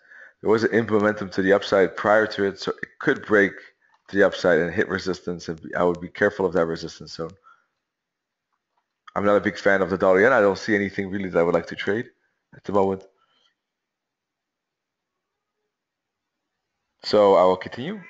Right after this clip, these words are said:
If you see something, let me know. If you would like to discuss a trade,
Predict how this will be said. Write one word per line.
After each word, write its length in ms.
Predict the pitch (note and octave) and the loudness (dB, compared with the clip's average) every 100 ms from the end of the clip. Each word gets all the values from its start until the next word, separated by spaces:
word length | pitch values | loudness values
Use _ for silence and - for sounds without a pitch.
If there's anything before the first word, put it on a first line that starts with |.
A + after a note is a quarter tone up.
| - | -10
If 180 | G2 | -8
you 60 | A#2+ | -6
see 140 | - | -6
something, 340 | D#3+ C3+ - A2 | -2 -2 -2 0
let 100 | G#2 | 0
me 80 | F#2+ | 0
know. 140 | F#2+ - _ _ - | -4 -6 _ _ -20
If 140 | - | -16
you 100 | F#2 | -8
would 120 | F#2 | -4
like 180 | F#2 F#2 | -2 -4
to 60 | F2 | -6
discuss 360 | E2 - G2 | -10 -4 -4
a 40 | F2+ | -4
trade, 360 | - - - | -2 -2 -4